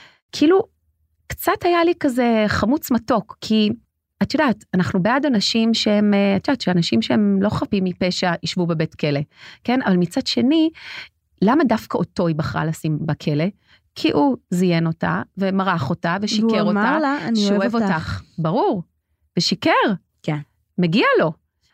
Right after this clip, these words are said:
Speaker 1: אבל זה ביטר סוויט כזה, כי היא הפילה עליו, תפרה עליו תיק, וואו, ארבע גופות ועסקת
Speaker 2: היא לא
Speaker 1: סמים.
Speaker 2: נקייה.
Speaker 1: ברור.
Speaker 2: היא לא נקייה, ואנחנו עדיין
Speaker 1: אבל אנחנו
Speaker 2: בעדה.
Speaker 1: בעדה, אנחנו
Speaker 2: אנחנו
Speaker 1: בעדה.
Speaker 2: בעדה all the way. עכשיו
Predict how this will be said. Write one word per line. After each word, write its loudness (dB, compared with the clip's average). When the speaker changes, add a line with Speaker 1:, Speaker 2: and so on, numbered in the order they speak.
Speaker 1:
אבל -2
זה -2
ביטר -2
סוויט -2
כזה, 2
כי -2
היא 4
הפילה 2
עליו, 2
תפרה -4
עליו -2
תיק, -2
וואו, -2
ארבע -2
גופות -4
ועסקת 2
Speaker 2:
היא 2
לא 2
Speaker 1:
סמים. 2
Speaker 2:
נקייה. -2
Speaker 1:
ברור. 2
Speaker 2:
היא 2
לא 0
נקייה, -2
ואנחנו -2
עדיין 0
Speaker 1:
אבל 2
אנחנו 0
Speaker 2:
בעדה. 0
Speaker 1:
בעדה, -2
אנחנו -4
Speaker 2:
אנחנו -4
Speaker 1:
בעדה. 0
Speaker 2:
בעדה -2
all -2
the 0
way. -2
עכשיו 0